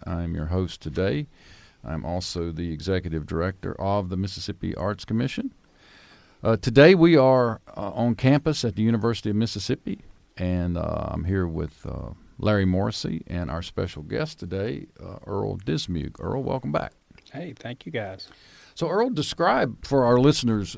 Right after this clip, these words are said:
Speaker 1: uh, exactly what you do, uh, and, and so that they can get a visual if they're sitting at home, uh, of exactly what kind of art you make and what it looks like.
Speaker 2: So the pieces that I make are,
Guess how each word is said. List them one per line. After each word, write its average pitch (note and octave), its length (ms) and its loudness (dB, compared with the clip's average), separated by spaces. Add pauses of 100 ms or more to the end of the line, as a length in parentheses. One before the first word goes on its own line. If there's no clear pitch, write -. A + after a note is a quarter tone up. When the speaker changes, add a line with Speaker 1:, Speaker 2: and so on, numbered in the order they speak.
(120)
Speaker 1:
uh, F2+ 240 -4 (340)
exactly A2+ 840 0 (680)
what A#2 240 2
you G2+ 140 -2
do, D2+ 300 -6 (640)
uh, D#2+ 360 -4 (120)
and, F#2+ 260 -8
and F2 260 -8 (600)
so A2 180 -2
that F#2+ 200 0
they G#2+ 120 6
can G2 160 0
get G2+ 160 4
a F#2 60 2
visual F2+ 580 2
if D#2 80 -6
they're E2+ 160 -2
sitting E2+ 380 -2
at C#2 80 -6
home, E2 540 -2
uh, E2 40 -12
of D#2 360 -8
exactly F#2 440 -4
what E2 300 -2 (320)
kind F2+ 220 -2
of D#2+ 120 -8
art F2+ 320 -2
you E2+ 100 -4
make E2 480 -4
and D2+ 140 -8
what F2+ 120 -2
it - 40 -10
looks E2+ 300 -6
like. G1+ 260 -12 (1000)
Speaker 2:
So E3 200 8
the D3+ 120 6
pieces F#3+ 440 2
that C#3 140 8
I B2+ 140 6
make A#2+ 340 0
are, G#2 220 -2